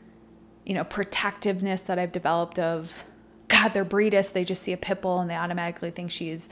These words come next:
aggressive,' right? Like, without all of that charge, how, how can I see this situation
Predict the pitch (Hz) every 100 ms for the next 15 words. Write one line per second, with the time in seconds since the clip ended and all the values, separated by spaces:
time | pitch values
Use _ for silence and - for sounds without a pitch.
0 | - - - - 180 190 - - - 196
1 | 202 185 175 185 214 220 190 196 208 190
2 | 185 - - - - 180 175 214 233 -
3 | - - - - - - - - - -
4 | 202 208 220 226 233 - - 180 202 208
5 | 214 208 202 196 185 185 175 - 175 185
6 | 165 175 175 165 165 175